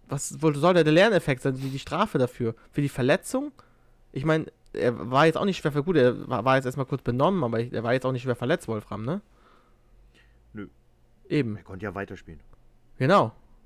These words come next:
Speaker 1: Und, äh, ja, t-, wie gesagt, das Einzige, was schlimm war, er trifft ihn hart. Punkt.
Speaker 2: Ja.
Speaker 1: So.
Speaker 2: Das stimmt.
Speaker 1: Und Andermatt, also ich kann das, kann ich nicht verstehen. Sorry.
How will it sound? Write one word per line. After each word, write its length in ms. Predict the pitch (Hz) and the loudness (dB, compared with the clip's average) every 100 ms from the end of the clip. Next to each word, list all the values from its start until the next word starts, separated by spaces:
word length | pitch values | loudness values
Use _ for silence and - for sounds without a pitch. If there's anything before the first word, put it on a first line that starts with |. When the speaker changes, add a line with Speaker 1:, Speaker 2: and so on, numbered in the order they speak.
| _ - _ - - - _ _ _ _ - | _ -20 _ -20 -20 -20 _ _ _ _ -4
Speaker 1:
Und, 300 | 139 139 - | -2 -2 -4
äh, 60 | 117 | -4
ja, 160 | 110 113 - | -4 -6 -14
t-, 120 | - - | -18 -12
wie 120 | 180 | -2
gesagt, 260 | 240 185 - | 2 2 0
das 100 | 127 | -2
Einzige, 300 | 170 202 202 | -2 0 -2
was 180 | 185 | -4
schlimm 280 | - 170 185 | -4 -2 0
war, 220 | 190 202 | 0 0
er 120 | - 180 | -2 -4
trifft 260 | 233 226 | -6 -4
ihn 140 | 120 117 | -6 -6
hart. 280 | 107 - _ _ _ _ | -8 -10 _ _ _ _
Punkt. 260 | 175 135 92 | 0 0 -4
Speaker 2:
Ja. 40 | _ _ _ _ _ _ _ _ | _ _ _ _ _ _ _ _
Speaker 1:
So. 200 | - 120 | -8 -6
Speaker 2:
Das 140 | 104 - | -8 -18
stimmt. 320 | 90 73 _ _ _ _ _ _ - | -20 -20 _ _ _ _ _ _ -12
Speaker 1:
Und 120 | 135 | -6
Andermatt, 480 | 147 175 175 170 - _ | -2 0 0 -2 -8 _
also 340 | 113 113 120 | -12 -12 -8
ich 260 | 120 120 - | -8 -8 -12
kann 160 | - 123 | -6 -6
das, 160 | 113 | -4
kann 100 | - | -8
ich 60 | 123 | -6
nicht 120 | 127 | -6
verstehen. 340 | 117 - 117 - _ _ _ _ _ _ _ _ _ _ _ _ _ _ - | -10 -8 -10 -10 _ _ _ _ _ _ _ _ _ _ _ _ _ _ -10
Sorry. 300 | - 117 | -6 -4